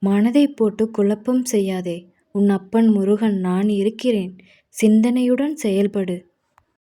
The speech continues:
வாழ்க்கையில் நடக்கவிருக்கும் நல்ல அனுபவங்களை சந்திக்க தயாராக இரு. இந்த காணொளியை பிறருக்கும் பகிர்ந்து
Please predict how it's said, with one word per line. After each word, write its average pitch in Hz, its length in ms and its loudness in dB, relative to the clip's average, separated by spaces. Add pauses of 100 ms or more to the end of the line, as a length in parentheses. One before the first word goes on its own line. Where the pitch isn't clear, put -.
(260)
வாழ்க்கையில் 226 600 6
நடக்கவிருக்கும் 220 840 0 (460)
நல்ல 202 300 6 (100)
அனுபவங்களை 220 840 2 (400)
சந்திக்க 226 680 2
தயாராக 208 760 0
இரு. 185 280 0 (680)
இந்த 226 280 6 (140)
காணொளியை 214 680 0
பிறருக்கும் 226 760 0
பகிர்ந்து 226 540 -2